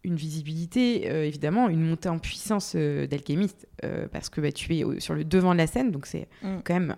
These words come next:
Speaker 1: incroyable comme, euh, comme aventure.
Speaker 2: Ouais, bien sûr.
Speaker 1: Et je dirais, euh,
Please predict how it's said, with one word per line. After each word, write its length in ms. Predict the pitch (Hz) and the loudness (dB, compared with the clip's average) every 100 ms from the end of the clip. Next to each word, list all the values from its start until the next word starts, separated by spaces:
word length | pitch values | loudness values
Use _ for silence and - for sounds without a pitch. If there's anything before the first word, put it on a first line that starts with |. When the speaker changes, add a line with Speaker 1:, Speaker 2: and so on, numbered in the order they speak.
| - | -2
Speaker 1:
incroyable 460 | 175 - 254 196 - | -2 2 2 2 0
comme, 160 | 156 | 0
euh, 140 | 143 139 | 0 -2
comme 180 | 160 147 | -2 -2
aventure. 320 | 143 147 147 _ - | -2 -4 -8 _ -8
Speaker 2:
Ouais, 240 | 208 208 - | -6 -6 -8
bien 120 | 196 | -10
sûr. 180 | - 285 _ _ _ _ _ | -12 -16 _ _ _ _ _
Speaker 1:
Et 380 | 202 214 208 - - _ _ _ _ | 4 4 2 -2 -10 _ _ _ _
je 80 | 170 | -2
dirais, 400 | 165 175 202 175 - | 2 4 4 2 -2
euh, 240 | - - | -2 -2